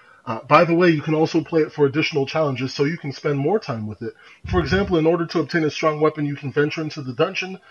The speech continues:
that has monsters stronger than the ones above ground. Um, so the forty hours, um, he says the actual game will take about forty hours to clear. That's talking start to finish, just story. That, I don't think that includes the side quests and whatnot. Um,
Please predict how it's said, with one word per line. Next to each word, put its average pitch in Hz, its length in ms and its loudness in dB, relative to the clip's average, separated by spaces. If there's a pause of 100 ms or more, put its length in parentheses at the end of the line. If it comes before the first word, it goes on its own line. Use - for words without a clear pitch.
that 127 140 -8
has 127 180 0
monsters 156 420 -2
stronger 151 380 -2
than 135 160 -2
the 139 60 -2
ones 127 240 -4
above 123 240 -4
ground. 110 380 -6 (500)
Um, 135 320 -4 (960)
so 190 160 6
the 175 100 6
forty 220 380 4
hours, 185 640 6
um, 135 420 2
he 165 120 -8
says 160 200 0
the 160 140 0
actual 156 340 4
game 151 240 4
will 147 80 2
take 147 180 -2
about 147 220 0
forty 139 240 0
hours 135 220 0
to - 60 -18
clear. 135 360 -4 (280)
That's 151 260 0
talking 156 360 2
start 156 340 2
to 160 100 -4
finish, 151 480 2
just - 280 0
story. 131 540 0
That, 127 300 -2
I 139 80 2
don't 139 200 -4
think 147 160 -4
that 139 120 0
includes 131 340 -6
the 127 100 -10
side 127 300 -2
quests - 360 -6
and 120 120 -6
whatnot. 123 480 -2 (380)
Um, 117 420 -6